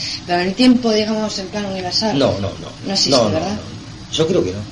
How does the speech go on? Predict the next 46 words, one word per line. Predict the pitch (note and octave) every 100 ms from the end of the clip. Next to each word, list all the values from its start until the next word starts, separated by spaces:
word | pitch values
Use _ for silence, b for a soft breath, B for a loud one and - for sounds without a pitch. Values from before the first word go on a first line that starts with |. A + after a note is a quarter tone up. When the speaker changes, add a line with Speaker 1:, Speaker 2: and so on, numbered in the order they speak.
| - -
Speaker 1:
O | -
sea, | F#3+ E3
aquí | E3
estamos | G#3+ A#3 A#3 F#3
presente, | - F#3 A#3 G#3
pasado | G3+ G#3
y | A3
futuro. | F3+ F3 F3 E3
Es | F3
todo | G#3+
Speaker 2:
Yo | G3
creo | D3+ C#3+
que | A#2
sí. | A2+ A2 C#3
Speaker 1:
lo | G3
mismo, | A3 A3+ A#3+ -
pero | E3
diferentes | E3 D#3+ F#3 F#3 F3+ E3 D#3+ -
planos, | F3 D3+ D3+
¿no? | F3+
Digamos. | G3+ F3
Speaker 2:
Sí, | G#3
sí, | G#3
sí, | G#3 A2+ A2
depende | - C3 A#2+ A2+
cómo, | G#2+ G2
cómo | G#2 G#2
lo |
veo, | D3+
porque, | C3+ G2
por | G#2
ejemplo, | C3 C3+ C3 B B B B B -
este | B2 C#3
mechero | C3 E3 E3
está | D3+ C3+
aquí, | B2+ F#3 - - - - - - - - -
pero | - A2+
yo | D#3
solamente | D3+ C#3 C#3 D#3+ D3 B2 A2
en | A#2+
una | D#3
centésima | C#3+ B2+ B2+ D3 C3+ B2+
de | A2+
segundos | G#2 B2+ E3 C3
hago | B2 C3
esto. | - -